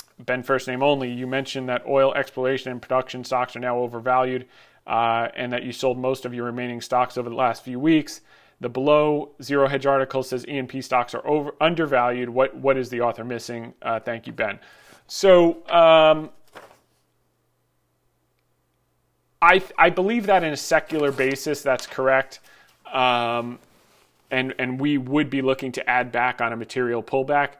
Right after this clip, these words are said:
I think, it, you know, it's funny. My, uh, I was having a conversation with an analyst today who said, you know, "Should we start shorting E and P stocks?" And I th-, said, "You know, that's, that's actually a really good idea,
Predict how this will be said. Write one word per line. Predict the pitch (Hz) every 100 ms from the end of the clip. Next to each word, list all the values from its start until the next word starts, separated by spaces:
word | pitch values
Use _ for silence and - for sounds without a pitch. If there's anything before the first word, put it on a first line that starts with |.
| _ _ -
I | 139
think, | 190 196
it, | 196
you | - 175 160
know, | 139 160
it's | 160
funny. | - 180 147
My, | 131 - _ -
uh, | 131 131 120 123 - _ _ - -
I |
was | 127
having | 156 151
a | 139
conversation | - 147 135 139 135 135 135
with | 123 127
an | 120 120
analyst | 139 139 135 123
today | - 165 165 139 131 _ _ _ _ _ -
who | 156 151
said, | - 147 139 -
you | 151 139
know, | 123
"Should | - 143
we | 135
start | - 143 135 - _
shorting | - - 196 185 139 131
E | 139 131
and | 120
P | 131 120
stocks?" | - 120 107 - - 135
And | 135 131
I | 127
th-, | 147
said, | - 139 135
"You | 143
know, | 135
that's, | 135 151 -
that's | - 147 139
actually | 143 - 131
a | 117
really | 131 139 131
good | 123 127
idea, | 120 120 151 131 120